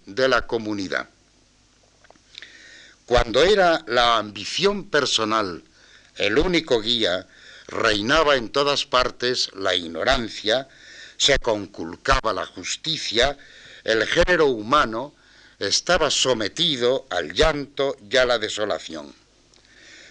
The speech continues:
Para salir de esta época, se ilustró, se está refiriendo a la época de los Reyes Católicos, se ilustró a los pueblos, pero esta ilustración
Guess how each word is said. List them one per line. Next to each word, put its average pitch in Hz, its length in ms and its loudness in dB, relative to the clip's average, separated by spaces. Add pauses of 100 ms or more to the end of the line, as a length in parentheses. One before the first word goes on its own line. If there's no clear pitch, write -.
(160)
Para 98 220 2
salir 120 600 0
de 78 400 -4
esta 107 320 0
época, 139 640 0 (580)
se 92 220 0
ilustró, 92 600 0
se 95 160 -6
está 104 240 -2
refiriendo 117 720 0
a 85 40 -4
la 85 140 -2
época 98 340 -4
de 95 80 0
los 95 140 0
Reyes 107 320 0
Católicos, 147 680 2 (520)
se 113 240 2
ilustró 104 720 0
a 123 140 2
los 127 220 0
pueblos, 113 600 -2 (440)
pero 170 400 2
esta 190 460 2
ilustración 143 1040 -2